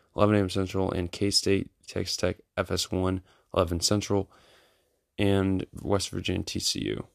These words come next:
six thirty Central on E S P N U. All right. So those are three winners.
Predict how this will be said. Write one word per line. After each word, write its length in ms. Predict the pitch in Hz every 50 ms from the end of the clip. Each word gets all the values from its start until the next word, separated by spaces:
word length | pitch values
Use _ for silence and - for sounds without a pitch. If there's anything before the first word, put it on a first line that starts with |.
| _
six 300 | - - - - - -
thirty 240 | - - - 85 -
Central 360 | - - - 87 - 50 50
on 80 | - -
E 80 | 80 -
S 120 | - -
P 160 | - - -
N 80 | - -
U. 280 | 92 95 64 50 - - _ _ _ _ _ _ _ _ _ _ _ _ _ _ _ _ - - _ _ _ _ _ _ _ _ _ _ _ _ _ _ _ _ _ _ _ _ _ _ _ _ _ _ _ _ _ _ - - _ _ -
All 80 | 104 98
right. 340 | 90 87 - _ - - - _ _ _ _ _ - - - _ _ _ _ _ _ _ _ _ _ _ _ _ _ _
So 160 | - - 95 90
those 260 | 90 95 98 98 98
are 160 | 95 92 90
three 280 | 87 - - 92 90 90
winners. 400 | 85 82 80 80 80 - -